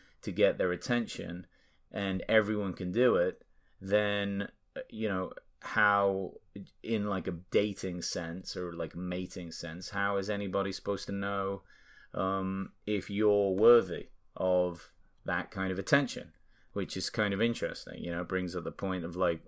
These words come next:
you know, I'm sure the guy with the Ferrari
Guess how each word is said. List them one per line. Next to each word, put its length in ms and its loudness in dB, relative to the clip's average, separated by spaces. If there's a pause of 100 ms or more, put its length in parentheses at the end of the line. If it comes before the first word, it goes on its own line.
(260)
you 160 -4
know, 200 -4 (680)
I'm 80 -8
sure 240 0
the 60 0
guy 220 4
with 120 0
the 80 -2
Ferrari 760 4